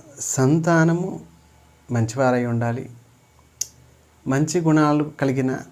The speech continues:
సంతానం కలగాలి అని అందరూ కోరుతారు. కానీ ఏ నియమాలను పాటించడం వలన ఉత్తమ సంతానము తప్పకుండా కలుగుతుంది?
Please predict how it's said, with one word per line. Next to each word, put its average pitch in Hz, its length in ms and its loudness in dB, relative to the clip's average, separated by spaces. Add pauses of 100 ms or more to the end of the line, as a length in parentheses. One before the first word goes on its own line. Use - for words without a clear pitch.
(460)
సంతానం 131 600 0
కలగాలి 120 680 0
అని 165 380 -2 (160)
అందరూ 156 320 -2
కోరుతారు. 147 680 -4 (1120)
కానీ 170 480 0 (1600)
ఏ 139 180 4
నియమాలను 185 400 4
పాటించడం 165 560 4
వలన 165 400 0 (160)
ఉత్తమ 151 360 0
సంతానము 151 800 -2 (560)
తప్పకుండా 160 680 -2 (440)
కలుగుతుంది? 120 720 -2